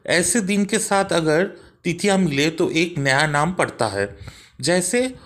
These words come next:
सोमवार को अगर, मतलब मंडे, सोमवार को अगर अमावस्या तिथि पड़े तो उसे सोमवती अमावस्या कहा जाता है।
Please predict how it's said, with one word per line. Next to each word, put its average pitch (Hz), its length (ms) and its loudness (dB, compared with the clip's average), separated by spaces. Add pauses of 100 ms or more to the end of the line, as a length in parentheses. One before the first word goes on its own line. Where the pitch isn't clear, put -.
(140)
सोमवार 202 640 2
को 226 180 0
अगर, 151 440 2 (840)
मतलब 139 320 0
मंडे, 135 680 2 (320)
सोमवार 175 500 0
को 208 140 -2
अगर 151 480 2
अमावस्या 143 560 0
तिथि 165 260 -4
पड़े 123 440 0 (320)
तो 147 100 2
उसे 151 440 -2 (200)
सोमवती 180 1080 2 (100)
अमावस्या 127 880 2 (500)
कहा 135 240 4
जाता 98 320 0
है। 92 320 -6